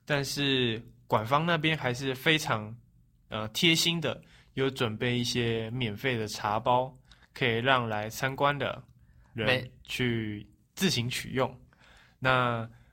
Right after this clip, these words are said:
Speaker 1: 我跟申炫也就借着这个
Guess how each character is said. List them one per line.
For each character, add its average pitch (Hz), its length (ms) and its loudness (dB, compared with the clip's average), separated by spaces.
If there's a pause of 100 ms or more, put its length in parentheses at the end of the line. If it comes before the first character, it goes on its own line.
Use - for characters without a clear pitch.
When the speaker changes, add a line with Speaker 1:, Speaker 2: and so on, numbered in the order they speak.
(220)
Speaker 1:
我 117 120 -4
跟 156 300 2
申 170 240 2
炫 113 340 2
也 101 120 -6
就 120 280 -2
借 143 240 4
着 120 160 0
这 127 200 0
个 113 440 0